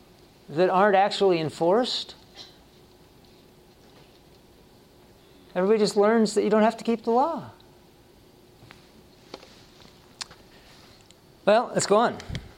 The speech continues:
The plan of God was that the highest influence in the universe,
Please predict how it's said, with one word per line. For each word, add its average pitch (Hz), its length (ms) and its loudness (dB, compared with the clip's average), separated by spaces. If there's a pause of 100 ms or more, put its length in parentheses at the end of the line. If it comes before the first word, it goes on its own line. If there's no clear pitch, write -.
(1300)
The 170 100 2
plan 262 360 2
of 170 140 0
God 131 440 0 (1200)
was 208 460 2
that 214 360 0
the 180 280 4
highest 320 920 0 (140)
influence 285 680 2
in 240 240 2
the 233 80 4
universe, 220 920 2